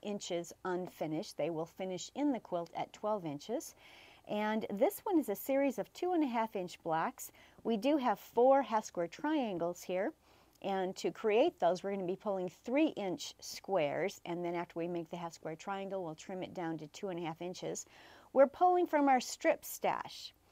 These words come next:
And so I pulled some two and a half inch strips from my light strip set, and I've pulled, um, a two and a half inch strip of dark. So you're going to need those from your strip sets.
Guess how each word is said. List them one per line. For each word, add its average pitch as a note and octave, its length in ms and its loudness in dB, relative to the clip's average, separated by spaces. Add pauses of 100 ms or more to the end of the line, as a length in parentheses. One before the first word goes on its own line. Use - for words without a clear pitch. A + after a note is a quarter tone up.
(320)
And G3+ 240 -4
so G#3+ 140 2
I G#3 140 6
pulled A#3+ 360 2
some F#3+ 200 -4
two - 180 -2
and C4+ 140 4
a - 20 2
half B3 300 0
inch A3 320 -6
strips - 440 -4
from G3+ 300 -2
my E3+ 200 -2
light D#3+ 540 -2 (100)
strip - 340 -6
set, - 280 0 (380)
and G3 160 -4
I've F#3+ 240 -2
pulled, G3 540 -2
um, D#3+ 340 -4 (180)
a E3 140 -10
two B3+ 160 0
and A3 140 0
a - 20 -2
half G3 240 -2
inch E3+ 300 -6
strip - 420 -2
of E3 220 -4
dark. D#3 400 0 (420)
So F#3 140 -4
you're F3+ 160 0
going F3+ 180 0
to F3+ 80 -2
need F#3 300 -4
those F#3+ 320 2 (140)
from F#3 200 -4
your F3+ 140 -4
strip - 340 -6
sets. - 480 -6